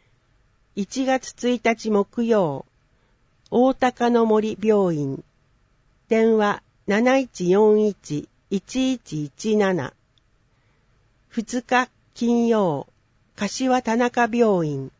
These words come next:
電話、七一三一二零零零。三日土曜、岡田病院。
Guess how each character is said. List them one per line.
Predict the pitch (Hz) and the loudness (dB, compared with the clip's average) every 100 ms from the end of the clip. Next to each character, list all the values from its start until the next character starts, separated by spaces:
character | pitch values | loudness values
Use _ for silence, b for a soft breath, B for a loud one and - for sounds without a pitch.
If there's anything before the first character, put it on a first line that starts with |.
| _ _ _ _ _ _ _ _ | _ _ _ _ _ _ _ _
電 | - 226 226 214 | 0 2 4 2
話、 | 202 - _ _ | 0 -4 _ _
七 | 196 220 254 | -4 0 0
一 | 269 233 175 | 0 -4 -8
三 | - 196 202 208 | -4 -2 0 0
一 | 190 - 147 - _ _ - | -2 -6 -10 -10 _ _ -2
二 | 226 247 254 | 0 0 0
零 | 240 214 156 | 0 0 -2
零 | 147 180 190 185 | -2 0 0 0
零。 | 175 160 135 - _ _ _ _ _ _ _ _ _ _ - | -2 -4 -8 -14 _ _ _ _ _ _ _ _ _ _ -2
三 | 208 214 - | -2 -2 -4
日 | 254 240 | -2 0
土 | 226 233 | 2 2
曜、 | 240 190 135 - _ _ _ _ - | 4 2 -2 -8 _ _ _ _ -6
岡 | 185 - 247 | -4 -2 0
田 | 240 240 | 0 0
病 | 233 226 190 147 | 0 0 0 -2
院。 | 135 127 | -4 -8